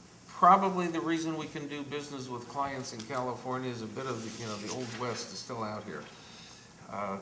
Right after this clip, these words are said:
there are some states, Richard and I worked on a case once where we were comparing the rules of the two states. And, uh, in one state, the bus-,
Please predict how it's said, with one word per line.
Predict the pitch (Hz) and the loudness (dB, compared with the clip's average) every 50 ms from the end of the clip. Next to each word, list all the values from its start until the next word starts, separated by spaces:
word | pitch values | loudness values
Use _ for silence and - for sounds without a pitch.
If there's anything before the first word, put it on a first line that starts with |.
| - - 98 | -6 -6 -2
there | 110 131 135 | 2 4 4
are | 139 135 131 | 4 4 2
some | - - 151 147 139 | 0 -2 -2 -2 -2
states, | - - - 151 160 160 - - - - - - - - | -4 -4 -2 0 0 0 -2 -4 -6 -10 -12 -16 -12 -8
Richard | - 147 151 - 190 165 151 | -6 -6 -2 0 2 2 4
and | 143 139 | 6 6
I | 143 151 | 6 6
worked | 143 131 131 127 - 139 | 4 4 2 2 2 0
on | 127 120 | 0 0
a | 113 | -2
case | 113 - 127 120 117 - | -4 -4 -4 -4 -2 0
once | 131 127 139 135 - | 0 0 0 0 -2
where | 139 127 | -4 -4
we | 120 120 123 | -4 -2 -2
were | 120 120 | -4 -4
comparing | 120 - 117 110 123 131 127 123 120 | -4 -6 -8 -2 0 0 2 2 0
the | 120 120 | -2 -4
rules | 110 117 120 120 117 - | -2 -2 -2 -2 -2 -2
of | 113 107 | -4 -8
the | - - - - | -10 -12 -10 -8
two | 131 113 | -6 -6
states. | - - - 165 - - - - - - - - - | -6 -4 -4 -4 -4 -4 -6 -8 -10 -10 -12 -14 -14
And, | - 101 101 101 101 98 98 - 110 107 | -14 -12 -12 -12 -12 -12 -10 -8 -6 -6
uh, | 101 98 101 101 101 - - - - - - - - - - | -6 -6 -8 -8 -12 -14 -16 -18 -18 -18 -18 -18 -18 -14 -10
in | - 110 110 113 | -6 -4 0 2
one | 127 135 135 | 2 2 2
state, | 131 - - 147 143 135 - | 0 0 2 2 2 2 0
the | 127 | -2
bus-, | 110 110 131 127 127 - | -2 -2 -2 -2 -2 -6